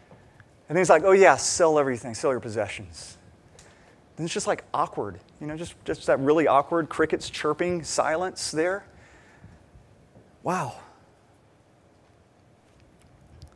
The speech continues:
I don't know about you, but, um, my family's kind of addicted to the Olympics. Are any of y'all like that?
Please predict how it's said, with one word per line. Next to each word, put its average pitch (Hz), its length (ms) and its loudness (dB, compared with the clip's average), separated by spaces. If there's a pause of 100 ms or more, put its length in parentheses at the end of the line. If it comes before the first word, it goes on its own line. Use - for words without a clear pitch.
(1120)
I 123 80 -2
don't 147 140 2
know 131 200 6
about 120 280 4
you, 120 100 0
but, 110 240 0
um, 104 440 -4
my 120 120 -2
family's 127 340 -2
kind 117 200 -2
of 107 80 0
addicted 110 640 -6
to 123 80 -12
the 113 100 -8
Olympics. - 540 -14 (880)
Are 117 80 -14
any 123 100 -8
of 123 60 -6
y'all 131 120 2
like 135 180 0
that? 151 200 -2